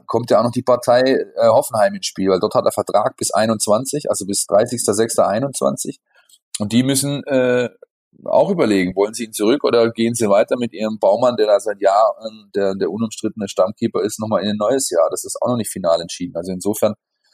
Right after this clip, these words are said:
wenn ich mich festlegen, äh, müsste, würde ich sagen fifty fifty,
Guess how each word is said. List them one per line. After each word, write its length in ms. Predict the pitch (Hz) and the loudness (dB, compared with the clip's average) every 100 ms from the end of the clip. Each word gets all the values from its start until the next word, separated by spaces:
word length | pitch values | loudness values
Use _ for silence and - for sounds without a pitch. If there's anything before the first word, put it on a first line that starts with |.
| _ - _ _ _ _ | _ -20 _ _ _ _
wenn 240 | 110 117 | -2 0
ich 120 | 135 | 0
mich 160 | 131 131 | 0 0
festlegen, 640 | 143 143 139 131 131 127 - - | 0 0 2 4 4 0 -6 -4
äh, 80 | 123 | -4
müsste, 520 | 117 131 170 - 120 | 0 0 0 2 2
würde 220 | 107 117 143 | 4 4 2
ich 140 | - | 0
sagen 260 | 85 90 104 | 2 2 0
fifty 280 | - 117 - | -2 -2 -4
fifty, 420 | - 135 - 98 | -2 -2 -2 -10